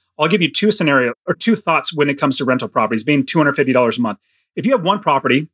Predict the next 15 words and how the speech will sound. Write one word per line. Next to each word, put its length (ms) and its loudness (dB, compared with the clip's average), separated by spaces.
two 140 0
hundred 140 2
fifty 180 0
dollars 240 2
a 20 -4
month, 220 -4
that's 220 -2
two 180 -4
thousand 400 -2
five 320 0
hundred 280 0
dollars 380 0
extra 460 0
a 80 2
year, 460 0